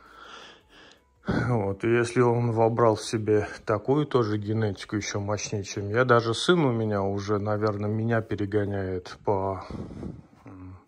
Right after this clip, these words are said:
как бы телосложению. Я думаю, что даже мощнее, чем я будет. Старший сын. А Эван, возможно, даже еще больше будет.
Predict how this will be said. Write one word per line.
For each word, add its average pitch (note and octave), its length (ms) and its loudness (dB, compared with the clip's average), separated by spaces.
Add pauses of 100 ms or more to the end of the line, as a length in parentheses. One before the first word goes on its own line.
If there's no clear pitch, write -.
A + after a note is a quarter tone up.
(220)
как A2 200 0
бы G#2 80 -2
телосложению. G#2+ 920 0
Я G#2 120 2
думаю, G#2 320 0
что G2 320 -6
даже G2 460 -6
мощнее, A2 400 -4
чем A2 200 -6
я G2+ 200 0
будет. F#2 400 -8 (1200)
Старший - 500 0
сын. F#2 260 -8 (1400)
А G2+ 320 -4
Эван, C#3+ 460 6
возможно, A#2 640 2
даже G#2+ 380 2 (520)
еще A#2 220 -4
больше G2+ 340 -6
будет. G2+ 400 -6